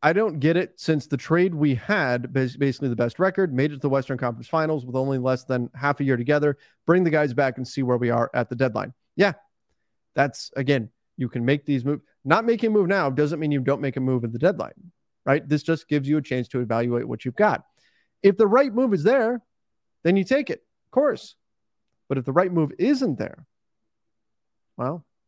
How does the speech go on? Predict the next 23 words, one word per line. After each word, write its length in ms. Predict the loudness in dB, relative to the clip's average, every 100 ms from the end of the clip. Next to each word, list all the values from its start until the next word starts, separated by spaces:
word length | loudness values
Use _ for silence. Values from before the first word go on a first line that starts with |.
| _ _ _ _ _ _ _ _
you 140 | -2 2
wanna 180 | 2 2
have 220 | 0 -2
the 80 | -2
flexibility 680 | -4 -4 -2 0 -2 -6 -12 _ _
to 60 | -6
say 180 | -2 0
no. 380 | 0 -4 -6 -12 _ _ _ _
You 100 | 0
wanna 120 | 2
have 140 | 2 0
the 80 |
ability 380 | 2 2 0 -2
to 80 | -4
say, 200 | -2 -2
"No, 280 | -2 -4 -8 _ -6
this 160 | -2
isn't 160 | -2 0
the 60 |
right 160 | 0 0
move 180 | -2 -4
for 100 | -8
us." 220 | -12